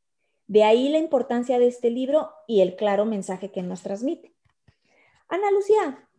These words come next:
este es un libro básico para quienes estudian la educación Montessori,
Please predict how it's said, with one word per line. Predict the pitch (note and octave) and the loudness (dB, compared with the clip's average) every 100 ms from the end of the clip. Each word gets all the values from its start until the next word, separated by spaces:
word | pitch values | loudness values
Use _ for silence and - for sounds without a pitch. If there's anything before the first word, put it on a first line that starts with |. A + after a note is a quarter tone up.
| _ _ | _ _
este | G4 G#4 | -4 2
es | C5 C5 | 2 4
un | A#4 | 4
libro | A4+ A4+ | 6 4
básico | D#4+ C#4+ - F4+ F4 A#4+ - _ _ _ | 2 -2 -2 -2 -2 -6 -10 _ _ _
para | B3 B3 B3 | -4 -4 -4
quienes | B3+ C4 | -4 -2
estudian | C4 C4 _ D#4+ D#4 E4 | -4 -8 _ -4 -2 -2
la | D#4+ | 0
educación | B3 A#3+ G#3 A3+ | 0 -4 -8 -8
Montessori, | G#3+ A#3 G#3 G3 F3 | -6 -8 -8 -6 -6